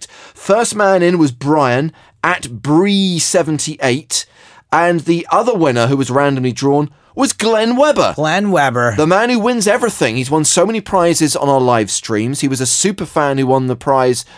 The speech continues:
Speaker 1: on E P T Not Live a couple of weeks back. Uh, Fallout, or Fallout two, to be specific, was the correct answer.
Speaker 2: I think it was supposed to be Fallout three. I think Matt made a mistake in the answer email. Fallout three was the game we're talking about. No one got that specifically, so Matt gave it to the people who, who guessed Fallout.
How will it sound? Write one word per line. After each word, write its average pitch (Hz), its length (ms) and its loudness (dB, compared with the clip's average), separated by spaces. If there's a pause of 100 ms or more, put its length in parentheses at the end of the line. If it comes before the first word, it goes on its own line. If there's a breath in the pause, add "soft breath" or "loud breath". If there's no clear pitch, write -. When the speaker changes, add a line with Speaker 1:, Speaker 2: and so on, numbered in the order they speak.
(120 loud breath)
Speaker 1:
on 135 180 2
E 143 100 0
P - 80 -10
T 135 140 -6
Not 131 240 0
Live 110 260 0
a 107 60 -4
couple 117 260 -4
of 110 80 0
weeks 123 240 -2
back. - 380 -4 (240 loud breath)
Uh, 139 160 2
Fallout, 170 680 0
or 143 200 0
Fallout 190 600 0
two, 107 520 0 (260 soft breath)
to - 80 -10
be 131 140 0
specific, - 1000 -2 (260 soft breath)
was 120 220 0
the 123 100 -2
correct 127 420 -2
answer. 120 220 2
Speaker 2:
I 147 40 2
think 170 160 0
it - 20 2
was 151 120 0
supposed 135 200 -4
to 139 60 -6
be 127 40 -4
Fallout 120 440 -2
three. 110 280 -6
I 104 60 -6
think 117 180 -12
Matt 113 220 -10
made 107 160 -10
a 107 40 -14
mistake 107 420 -10
in 110 100 -12
the 101 100 -12
answer 107 380 -12
email. 98 320 -12
Fallout 123 380 -4
three 117 280 -8
was 101 160 -10
the 107 60 -14
game 104 160 -12
we're 101 80 -14
talking 107 240 -8
about. 110 100 -6
No 156 200 0
one 165 160 0
got 143 280 -2
that 135 200 0
specifically, 110 680 -6
so - 140 -10
Matt 120 280 -8
gave 123 200 -6
it 110 100 -14
to 123 80 -10
the 110 80 -12
people 110 360 -10
who, 113 260 -10
who 110 140 -10
guessed 104 240 -10
Fallout. 92 560 -8